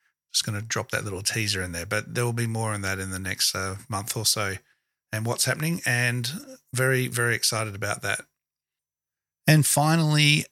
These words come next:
before we get into the episode, some other fantastic news that I received and has just been formally announced. The Australian Flying Magazine, in conjunction with casa, uh, have the two thousand twenty-three casa Wings Awards,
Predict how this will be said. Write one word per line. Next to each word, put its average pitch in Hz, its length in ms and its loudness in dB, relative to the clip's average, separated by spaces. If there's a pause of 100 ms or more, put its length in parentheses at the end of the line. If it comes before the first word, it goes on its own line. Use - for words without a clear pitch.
(120)
before 139 360 2
we 170 120 4
get 127 120 4
into 117 260 2
the 117 60 4
episode, 110 420 2
some 110 300 2 (160)
other 120 320 4
fantastic 107 640 2
news 104 280 4
that 104 100 2
I 101 80 6
received 113 600 4
and 107 100 2
has 101 140 2
just - 260 2
been 113 220 2
formally 101 440 2
announced. 104 560 4 (680)
The 139 200 8
Australian 165 380 6
Flying 143 280 4
Magazine, 131 600 6 (140)
in 135 80 6
conjunction 123 440 6
with 104 140 0
casa, 120 560 4 (560)
uh, 113 160 6
have 113 140 6
the 113 240 4
two 120 180 6
thousand 104 360 4
twenty-three 110 600 2
casa 117 300 2
Wings 120 280 6
Awards, 104 500 2